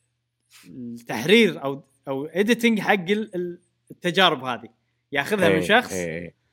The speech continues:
Speaker 1: و-، و-، ويضبطها، يسوي لها إديتنج ويع-،
Speaker 2: شيء عجيب.
Speaker 1: ويبيعها على ال-،
Speaker 2: <laughs>
Speaker 1: ال-, الأماكن الثانية اللي، اللي،
Speaker 2: الشركات اللي
Speaker 1: اللي
Speaker 2: تدعم.
Speaker 1: تسوي الخدمات هذه.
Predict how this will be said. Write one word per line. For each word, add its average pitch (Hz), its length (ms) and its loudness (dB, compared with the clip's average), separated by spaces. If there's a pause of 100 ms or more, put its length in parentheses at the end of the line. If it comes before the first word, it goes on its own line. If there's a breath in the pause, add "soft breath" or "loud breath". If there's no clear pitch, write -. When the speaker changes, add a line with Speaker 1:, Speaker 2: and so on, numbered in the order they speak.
(200)
Speaker 1:
و-، 143 140 -12
و-، 131 520 -14
ويضبطها، 156 520 -6
يسوي 156 240 -4
لها 160 120 -2
إديتنج 190 360 -4
ويع-، 135 280 -6
Speaker 2:
شيء - 140 -2
عجيب. 110 300 2
Speaker 1:
ويبيعها 180 480 0
على 175 220 6
ال-، 214 200 0
Speaker 2:
<laughs> - 0 -
Speaker 1:
ال-, 156 180 -2
الأماكن 147 720 -4
الثانية 123 360 -6
اللي، 120 120 -10
اللي، 135 200 -12
Speaker 2:
الشركات 98 580 -4
اللي 85 120 -8
Speaker 1:
اللي 147 120 -10
Speaker 2:
تدعم. 143 140 -2
Speaker 1:
تسوي 180 220 2
الخدمات 156 520 -2
هذه. 113 220 -12